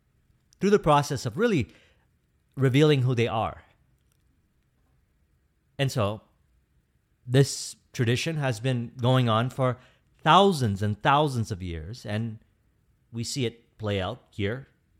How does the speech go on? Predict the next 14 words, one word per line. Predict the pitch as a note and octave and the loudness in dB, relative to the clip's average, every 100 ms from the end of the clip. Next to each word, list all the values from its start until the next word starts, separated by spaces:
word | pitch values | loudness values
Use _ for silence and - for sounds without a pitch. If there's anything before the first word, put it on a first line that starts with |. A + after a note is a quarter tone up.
| _ - | _ -8
in | A2 | -4
what | G#2+ G#2+ | -4 -6
Robert | A2+ G#2 G#2+ | -6 -6 -6
Greene | A#2+ A2+ | -4 -2
is | A#2 | -2
discussing. | B2 - D#3+ - - _ _ _ _ _ _ _ _ _ _ _ _ - | -6 -10 -10 -12 -20 _ _ _ _ _ _ _ _ _ _ _ _ -8
And | G#2 A2 | -4 -4
we're | C3+ | -4
gonna | A#2 A#2 | -4 -2
relate | A2 A2+ | 0 -2
this | A2+ - | -4 -6
over | F#2+ G#2 | -6 -8
to | - F#2+ F#2+ F#2 _ _ _ _ _ _ - | -6 -6 -6 -8 _ _ _ _ _ _ -14
self-image, | - A2 G#2 - D#3 A#2 - - - | -4 -2 -2 -6 -6 -4 -8 -20 -20